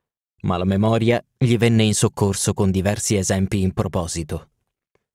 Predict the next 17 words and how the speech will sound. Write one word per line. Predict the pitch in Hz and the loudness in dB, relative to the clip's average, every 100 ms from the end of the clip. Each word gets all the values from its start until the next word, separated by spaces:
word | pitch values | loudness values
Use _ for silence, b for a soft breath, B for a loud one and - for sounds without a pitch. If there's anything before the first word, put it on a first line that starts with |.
| _ _ - | _ _ -4
Si | 156 | 0
ricordò | 160 156 170 170 | 2 4 4 6
di | 151 | 6
un | 165 | 6
episodio | 147 151 143 156 143 | 6 4 4 6 6
in | 120 | 6
particolare, | 120 113 120 117 95 87 - - b b b | 4 2 2 4 4 2 0 -2 b b b
nel | 117 127 | 4 4
corso | 160 147 - | 4 4 4
del | 113 113 | 2 2
quale, | - 113 98 92 | 4 4 4 2
in | 92 | 4
una | 98 107 | 4 4
momentanea | 107 110 107 131 123 113 92 85 | 4 4 4 4 2 2 0 2
perdita | 117 113 98 98 95 | 2 2 2 2 0
della | 82 85 | 0 0
ragione, | 85 90 147 120 | 0 2 4 2